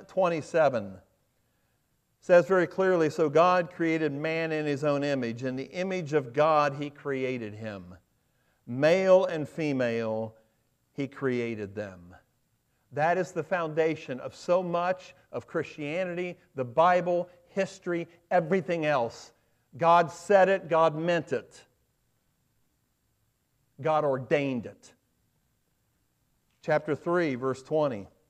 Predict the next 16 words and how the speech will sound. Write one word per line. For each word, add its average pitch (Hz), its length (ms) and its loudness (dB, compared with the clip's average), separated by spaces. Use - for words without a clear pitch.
says, 143 240 2
"Adam 165 480 2
named 165 320 -4
his 147 180 -6
wife 147 400 2
Eve 135 380 -4
because 127 340 -4
she - 180 -14
would 143 160 -4
become 135 440 -6
the 127 80 -6
mother 127 600 2
of 117 340 -4
all 147 580 2
the 131 140 0
living." 113 580 4